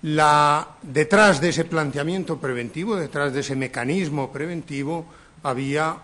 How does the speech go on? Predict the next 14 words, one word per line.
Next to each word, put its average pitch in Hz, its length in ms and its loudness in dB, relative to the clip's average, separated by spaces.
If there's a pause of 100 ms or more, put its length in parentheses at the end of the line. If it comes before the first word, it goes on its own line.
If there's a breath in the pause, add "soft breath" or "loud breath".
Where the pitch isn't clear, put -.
una 143 260 -4
teoría 143 340 -4
explicativa 127 720 -8
del 117 160 -6
cambio. 101 440 -10
¿Por 113 320 -12
qué 165 220 -4
la 139 140 -4
gente 143 460 -8
iba 131 240 -8
a 123 60 -12
cambiar 123 540 -8 (400 loud breath)
de 151 200 -2
comportarse 135 1040 -4